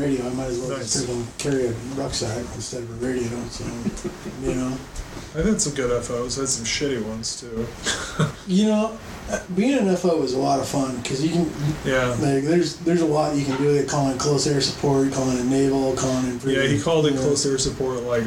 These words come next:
Speaker 2: on, I wasn't with that section of the platoon, thankfully, but he called in close air support on them, and, like, the
Speaker 1: Yeah.
Speaker 2: A tens, like, they could see the
Speaker 1: Danger
Speaker 2: A ten coming
Speaker 1: close,
Speaker 2: down.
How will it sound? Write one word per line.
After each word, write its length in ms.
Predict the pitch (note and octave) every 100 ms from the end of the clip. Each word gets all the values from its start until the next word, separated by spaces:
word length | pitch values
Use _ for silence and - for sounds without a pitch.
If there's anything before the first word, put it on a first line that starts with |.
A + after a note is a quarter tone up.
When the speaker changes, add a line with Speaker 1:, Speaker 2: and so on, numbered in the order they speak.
| A2+
Speaker 2:
on, 480 | B2+ B2 A#2+ A#2+ A#2 A#2 - - - - - - - - -
I 160 | C#3+
wasn't 340 | F3 F3 D#3 B2 C3+
with 360 | C#3+ C#3+ - D3+
that 360 | C#3 C#3+ D3
section 340 | - C#3+ - C#3+
of 60 |
the 40 | C3+
platoon, 380 | C#3+ D3 C#3+ D3 D#3
thankfully, 540 | D3 C3+ C3 C#3+ D3
but 120 | C#3
he 60 | B2+
called 320 | A#2 C#3 C3+ C3
in 100 | B2
close 280 | C3+ B2+
air 120 | B2+ A#2+
support 460 | - C3 B2 A2+
on 420 | B2+ B2 A#2+ A2+ A2+ - - - -
them, 320 | B2+ B2 A#2 A2+
and, 100 | A2
like, 180 | A2+ A2+
the 60 |
Speaker 1:
Yeah. 120 | C#3+
Speaker 2:
A 80 | C3+
tens, 320 | C3 C#3 B2+ C3+
like, 160 | A#2+
they 120 | C#3
could 120 | C3 B2
see 220 | - C#3
the 100 | C#3+
Speaker 1:
Danger 280 | D3+ D3 D3
Speaker 2:
A 40 |
ten 60 | C#3
coming 140 | D#3 D3+
Speaker 1:
close, 120 | D#3
Speaker 2:
down. 200 | C3+ C#3